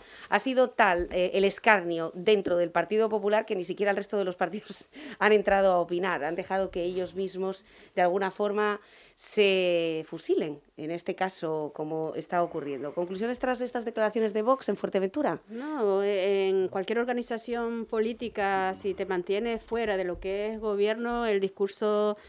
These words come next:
Speaker 2: mm, demagógico es muy fácil. Eh, lo complicado es cuando estás y de-, y llevas de, en ese proyecto que, que has vendido a los ciudadanos a la práctica. Creo que,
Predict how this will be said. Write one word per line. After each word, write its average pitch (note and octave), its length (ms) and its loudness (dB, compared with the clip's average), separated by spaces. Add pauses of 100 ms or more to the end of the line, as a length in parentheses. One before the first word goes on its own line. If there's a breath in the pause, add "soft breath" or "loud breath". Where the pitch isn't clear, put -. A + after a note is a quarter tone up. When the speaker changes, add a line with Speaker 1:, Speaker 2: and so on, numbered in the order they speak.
(180 loud breath)
Speaker 2:
mm, G#3+ 160 0
demagógico G3 560 0
es A3 80 2
muy G3+ 140 2
fácil. G3 500 -4
Eh, E3+ 640 -2
lo F3+ 160 0
complicado G3 600 0
es A3 180 0
cuando F#3 800 0
estás G#3 580 -2
y A3+ 260 -4
de-, G3 180 -2
y G3 100 -2
llevas G3+ 280 2
de, G#3 280 2
en F#3 460 0 (400 loud breath)
ese G#3+ 260 2
proyecto G#3 640 4
que, F#3 400 0
que F#3+ 80 0
has F#3 200 -2 (160)
vendido F3+ 360 -2
a F#3 60 0
los F3+ 100 -2
ciudadanos F3+ 480 -2 (300 loud breath)
a G3 80 2
la F3+ 180 2
práctica. E3+ 560 -2
Creo F#3+ 300 2
que, F#3+ 420 2